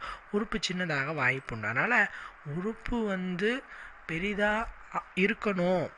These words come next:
அப்படின்னு நீங்க விரும்புனீங்கன்னா வெயிட்டை மெயின்டெயின் பண்ணுங்க. ஒண்ணு. ரெண்டாவது, சில எண்ணெய்களை நீங்க பயன்படுத்தலாம். தாராளமாக அந்த எண்ணெய்கள் மேல் பூச்சாக பயன்படுத்தப்படும் பொழுது சில நேரங்கள்ல உறுப்புகள்ல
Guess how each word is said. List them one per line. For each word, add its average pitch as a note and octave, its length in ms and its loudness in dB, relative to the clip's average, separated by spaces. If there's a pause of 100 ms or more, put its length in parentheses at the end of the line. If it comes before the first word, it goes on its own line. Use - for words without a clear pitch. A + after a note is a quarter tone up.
அப்படின்னு F3 500 -2
நீங்க D#3 240 -2
விரும்புனீங்கன்னா D3+ 760 0 (680)
வெயிட்டை C#4 440 8
மெயின்டெயின் C3+ 460 4
பண்ணுங்க. G#2+ 420 -2
ஒண்ணு. C3 320 2 (1300)
ரெண்டாவது, A3+ 680 2 (300)
சில B3+ 260 4
எண்ணெய்களை A#3 840 4
நீங்க D#3+ 320 0
பயன்படுத்தலாம். C3+ 720 2
தாராளமாக D#3 880 4
அந்த F#3 160 4
எண்ணெய்கள் D#3 440 2
மேல் F3 460 2
பூச்சாக E3 600 0
பயன்படுத்தப்படும் C3+ 1120 -4
பொழுது C#3 460 4 (440)
சில C4 340 8
நேரங்கள்ல B3+ 800 6
உறுப்புகள்ல B3 720 0